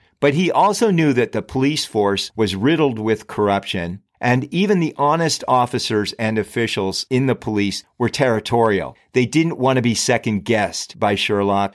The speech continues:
They didn't want some pointy-headed bureaucrat like Mycroft telling them what to do.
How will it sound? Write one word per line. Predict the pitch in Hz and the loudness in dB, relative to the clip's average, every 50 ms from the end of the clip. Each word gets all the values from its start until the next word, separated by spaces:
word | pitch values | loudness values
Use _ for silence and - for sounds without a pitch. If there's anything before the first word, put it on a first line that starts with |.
| _ _ | _ _
They | - 117 | -2 -2
didn't | 104 - - 147 143 151 151 - | 0 0 0 0 0 0 -4 -6
want | - 113 117 120 123 - | -4 -2 -2 -2 -2 -2
some | - - - 113 104 98 | -4 -2 -2 -2 -2 -2
pointy-headed | 101 - - 127 127 131 127 120 113 117 120 113 107 104 85 | -4 -4 -2 0 0 2 0 0 0 0 0 0 0 -2 -2
bureaucrat | 82 107 107 107 110 104 - - 110 104 98 - | 0 0 2 2 2 0 0 0 0 0 0 0
like | 101 95 92 - | -2 -6 -4 -4
Mycroft | 95 101 110 113 120 117 - - 98 90 90 85 85 - - | -2 0 0 0 0 -2 -2 -2 0 0 0 -2 -4 -6 -8
telling | - 123 110 110 107 104 | -4 -2 -2 0 0 0
them | 101 98 | 0 0
what | 98 98 92 - | -2 -2 -4 -6
to | - 90 | -8 -10
do. | 80 82 87 80 67 - | -8 -6 -6 -6 -8 -10